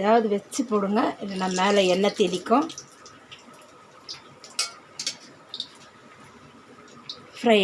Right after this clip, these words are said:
ஆகட்டுங்க, பார்க்கலாம். இப்போ இந்த ஃபில்லிங்ஸ் இருக்கிறத நான் வந்து உங்களுக்கு நாலு பிரெட் ஸ்லைஸில் போட்டு காட்டினேங்க. ரெண்டு தான் பண்ணுறேன். இது வச்சுக்கோங்க, உங்களுக்கு எத்தனை பிரெட் இந்த மாதிரி போ-, போடணுமோ அந்த அளவுக்கு நீங்கள் போட்டுக்கோங்க.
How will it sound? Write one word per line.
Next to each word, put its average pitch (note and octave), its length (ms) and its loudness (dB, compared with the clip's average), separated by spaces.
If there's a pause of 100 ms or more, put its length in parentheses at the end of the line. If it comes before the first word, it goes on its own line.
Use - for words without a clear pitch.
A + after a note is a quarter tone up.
ஆகட்டுங்க, E3 340 -2 (120)
பார்க்கலாம். A#3+ 360 0 (1800)
இப்போ C4 140 2 (140)
இந்த A#3 220 4
ஃபில்லிங்ஸ் B3+ 480 4
இருக்கிறத G3 340 -2 (260)
நான் A#3 260 4
வந்து G#3+ 180 4 (500)
உங்களுக்கு A3 280 4 (120)
நாலு A#3 260 6 (500)
பிரெட் G#3+ 300 4
ஸ்லைஸில் A3 560 2
போட்டு G3 260 0
காட்டினேங்க. F#3+ 400 -2 (220)
ரெண்டு G3 280 0
தான் G3+ 180 2
பண்ணுறேன். F3+ 320 0 (340)
இது B3+ 180 6
வச்சுக்கோங்க, A3 480 2 (120)
உங்களுக்கு A3 340 4
எத்தனை A#3+ 240 2 (100)
பிரெட் G#3 280 4
இந்த F3+ 180 -2
மாதிரி F#3+ 260 0
போ-, D3+ 200 -6 (480)
போடணுமோ G3 420 2 (500)
அந்த A#3+ 220 6
அளவுக்கு A3 320 2
நீங்கள் F#3+ 240 0
போட்டுக்கோங்க. E3 480 -4